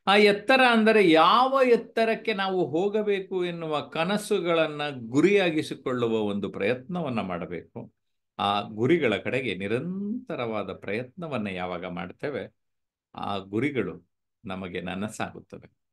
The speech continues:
ಹಾಗಾಗಿ ಕನಸು ನನಸಾಗುತ್ತದೆ. ಆ ಕನಸುಗಳನ್ನ ನನಸುಗಳನ್ನಾಗಿಸ್ಕೋಬೇಕಂದ್ರೆ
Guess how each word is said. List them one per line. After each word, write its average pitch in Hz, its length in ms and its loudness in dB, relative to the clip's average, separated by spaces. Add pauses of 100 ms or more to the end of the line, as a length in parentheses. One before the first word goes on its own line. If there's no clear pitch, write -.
(720)
ಹಾಗಾಗಿ 98 720 -8
ಕನಸು 135 640 -4 (220)
ನನಸಾಗುತ್ತದೆ. 95 880 -10 (440)
ಆ 101 120 0
ಕನಸುಗಳನ್ನ 185 720 4
ನನಸುಗಳನ್ನಾಗಿಸ್ಕೋಬೇಕಂದ್ರೆ 117 1800 -2